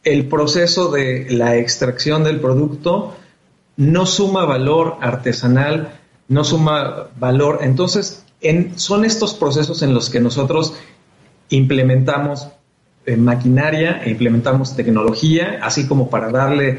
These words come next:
cierta, para fragmentar estos productos, para fragmentar la piedra, porque el residuo,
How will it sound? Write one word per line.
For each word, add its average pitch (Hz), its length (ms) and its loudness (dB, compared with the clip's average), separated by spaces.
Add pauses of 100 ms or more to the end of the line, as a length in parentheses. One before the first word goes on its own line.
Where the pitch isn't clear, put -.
(140)
cierta, 139 840 -2
para 117 160 -2
fragmentar 123 640 0
estos 156 300 -4
productos, 139 720 -2 (260)
para 123 180 0
fragmentar 127 560 2
la 151 220 -2 (960)
piedra, 151 440 0
porque 117 680 -6 (1300)
el 131 200 2
residuo, 139 460 -2